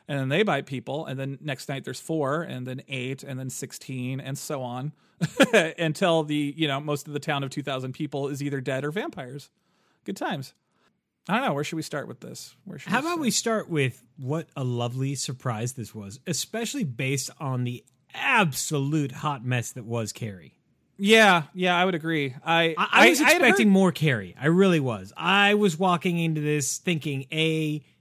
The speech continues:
Speaker 2: it was made for T V, B, Carrie showed me that the seventies maybe were, were a time that we should never have gone back to in the mo-, in the movies, and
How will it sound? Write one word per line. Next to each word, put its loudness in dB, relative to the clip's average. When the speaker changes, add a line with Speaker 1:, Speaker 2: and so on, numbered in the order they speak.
Speaker 2:
it -10
was -6
made 0
for -8
T -6
V, 4
B, 2
Carrie 0
showed -2
me 0
that -6
the -12
seventies -2
maybe 0
were, -2
were -2
a -4
time -2
that -6
we -8
should -6
never -6
have -10
gone -12
back 0
to 2
in 2
the 0
mo-, 0
in -4
the 0
movies, 0
and 0